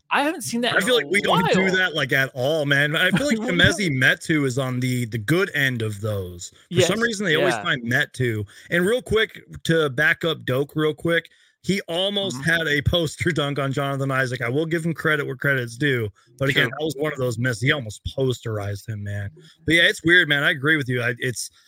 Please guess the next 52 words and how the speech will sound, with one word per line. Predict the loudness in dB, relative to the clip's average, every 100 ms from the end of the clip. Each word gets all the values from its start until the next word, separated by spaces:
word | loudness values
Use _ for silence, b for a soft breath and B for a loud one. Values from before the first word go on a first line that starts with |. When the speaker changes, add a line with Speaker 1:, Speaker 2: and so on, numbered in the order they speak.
| b
Speaker 2:
I | -2
don't | 0
know | 0 -2
if | -2
the, | -4 -2
the | -4
pick | 0 0
and | 2
rolls | 2 2 0
just | -4 -4
aren't | -4 -2
being | -4 -2
executed | -2 -2 -6 0 0 2 0
at | -2
a |
high | -4 -2 0
level | 0 0 -2 -2 -2
or | -2 -2
if | -4 -8 _ -4
Drew | 0 2
Eubanks | 2 2 0 -2 -4
and | -4 -2
Doak | -2 -2 -2
are | -4
just | -4 -6 -8 -6
slow, | -2 0 0 -2 -4 b b b b -6
and | 0 0 0 -2
they | -2
can't | -2 -2
get | -4
their | -6
feet | -2 2
up, | 2 0 -2
which | -4 -4 -12 -6
it's | -2
weird | 2 4 2
because | 2 -2 -2 -10 -4
we've | -4
seen | -2 -2
Drew | 0 0
Eu-, | 0 0 -2 -2
Eubanks | 0 0 0 -2
have | -4 -6
a |
few | -4 -2
post | 0 0 -2 -2
serves, | -2 -2 -6 -12 -4
post | -2 -2
serves | -2 -2 -2 -4
of | -6
his | -4 -4
own. | -2 -4 -4